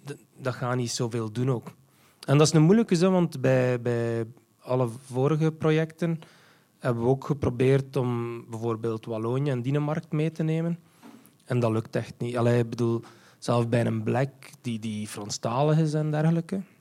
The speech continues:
grotendeels Franstalig, dan zie je zo de openingscijfers en, en die opent dan zeer goed. En je denkt, "Oh ja, we hebben, ik verzin maar iets, oh, gisteren drieduizend mensen in Antwerpen gehad."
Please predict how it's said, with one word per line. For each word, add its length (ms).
grotendeels 680
Franstalig, 680
dan 180
zie 160
je 80
zo 160
de 100
openingscijfers 840
en, 200
en 400
die 280
opent 300
dan 200
zeer 280
goed. 260
En 80
je 60
denkt, 260
"Oh 120
ja, 260
we 180
hebben, 380
ik 140
verzin 360
maar 160
iets, 200
oh, 200
gisteren 480
drieduizend 540
mensen 440
in 140
Antwerpen 480
gehad." 280